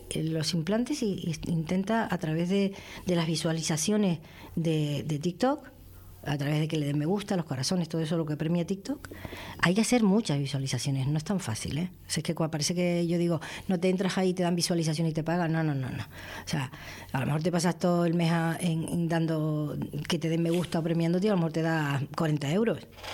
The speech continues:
Es decir, que hay que currárselo mucho y hay que tener muchísimas visu-, visualizaciones, pero para eso hay que tener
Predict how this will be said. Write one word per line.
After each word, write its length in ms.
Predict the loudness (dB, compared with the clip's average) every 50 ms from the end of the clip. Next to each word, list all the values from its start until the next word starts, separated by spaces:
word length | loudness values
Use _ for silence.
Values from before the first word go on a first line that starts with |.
| -10 -10 -8 -4
Es 80 | -2 -2 0
decir, 160 | 0 -2 -2
que 300 | -4 -4 -2 -4 -6 -8 -12 -6 -2
hay 120 | -2 0
que 140 | 2 2 2
currárselo 380 | 4 4 4 4 4 6 6 6
mucho 240 | 6 6 6 4 4
y 20 |
hay 60 | 4
que 100 | 4 4
tener 320 | 4 4 6 6 4 4 2 -4 -10 -14 -14 -14 -6 0
muchísimas 600 | 2 2 4 4 4 4 4 4 4 4 4 4
visu-, 380 | 4 2 2 0 0 -2 -2 0 0
visualizaciones, 640 | 0 0 2 0 0 0 0 0 -2 0 -2 0 0
pero 160 | 0 0 2
para 160 | 2 2 2
eso 160 | 2 0 0
hay 40 | 0
que 120 | 0 0 2
tener 360 | 2 2 4 4 2 0